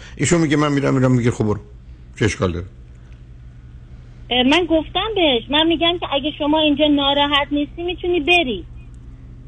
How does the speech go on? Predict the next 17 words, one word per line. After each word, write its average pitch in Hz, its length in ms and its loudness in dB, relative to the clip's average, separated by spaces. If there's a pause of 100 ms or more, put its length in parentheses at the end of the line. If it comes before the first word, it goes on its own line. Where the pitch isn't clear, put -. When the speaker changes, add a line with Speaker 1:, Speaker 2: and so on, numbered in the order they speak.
(220)
Speaker 2:
ولی 311 160 0
ایشون 277 280 4
Speaker 1:
خب. - 60 2
Speaker 2:
عمل 320 340 4
که 392 220 -12
نمی‌کنه. 320 520 0
ایشون 302 320 -4
فقط 339 340 0
حرف 349 320 2
می‌زنه 370 380 -2
برای 294 340 4
اینکه 294 380 0 (340)
آخر 277 560 0
سر 330 160 2
ما 294 200 2
به 277 120 0
هیچ 311 320 -2